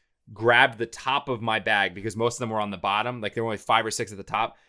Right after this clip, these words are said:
Grabbed the top of the bag with my two hands, sprinted, like, five yards, dropped it, then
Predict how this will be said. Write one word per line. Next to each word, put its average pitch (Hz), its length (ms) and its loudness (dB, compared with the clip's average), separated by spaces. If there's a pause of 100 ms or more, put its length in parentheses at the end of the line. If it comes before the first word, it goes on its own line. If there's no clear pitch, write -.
(160)
Grabbed 123 200 2
the 120 60 -2
top 131 300 2
of 143 40 -4
the 135 60 -2
bag 123 240 4
with 110 80 -6
my 110 100 -6
two 117 200 -6
hands, 107 400 -6 (180)
sprinted, 143 540 -6
like, 143 200 0
five 127 280 -2
yards, 113 280 -6
dropped 113 360 -4
it, 92 100 -18
then 101 220 -12